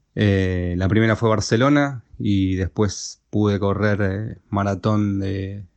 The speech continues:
Nueva York, Berlín, Chicago y Tokio, en ese orden.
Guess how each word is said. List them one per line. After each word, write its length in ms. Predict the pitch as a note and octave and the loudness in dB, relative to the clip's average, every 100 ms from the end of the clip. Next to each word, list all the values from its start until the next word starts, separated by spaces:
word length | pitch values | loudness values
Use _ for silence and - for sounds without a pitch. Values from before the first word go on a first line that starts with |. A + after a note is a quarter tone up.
| - | -6
Nueva 300 | G#2 G#2 G#2+ | 0 2 2
York, 440 | - C#3 C#3 C3+ - - - _ _ | 2 2 2 0 -10 -20 -20 _ _
Berlín, 720 | G2 G2+ G#2+ B2+ C3 B2+ B2 - _ _ - | -4 -2 2 2 2 0 -8 -14 _ _ -6
Chicago 680 | A2+ - A#2+ A#2+ A#2 A2+ - - | -4 0 0 2 -2 -6 -14 -12
y 120 | G#2+ | -6
Tokio, 460 | A2+ G#2 - G2 - | -2 -2 0 -4 -4
en 140 | G#2+ | -2
ese 180 | G#2 - | -2 0
orden. 400 | G2+ G2 G2 G2 | -2 -2 -6 -8